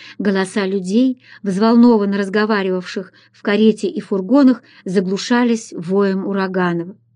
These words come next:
Все щели были закрыты, потому что стоило только высунуться из-за полотняного навеса, как можно было задохнуться.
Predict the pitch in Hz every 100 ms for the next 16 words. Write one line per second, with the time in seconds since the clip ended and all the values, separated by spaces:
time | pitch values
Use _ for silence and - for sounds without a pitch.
0 | _ - - _ _ - - 269 - -
1 | 269 254 214 240 233 240 233 220 190 185
2 | 185 _ - - 233 233 247 254 - 247
3 | - 277 277 262 254 254 302 302 294 277
4 | 302 311 - 208 190 185 - 196 - -
5 | 226 247 233 247 262 247 214 190 185 196
6 | 214 302 302 233 226 - _ 240 220 247
7 | 277 226 233 240 233 233 226 175 202 220
8 | 240 - 233 214 180 - 196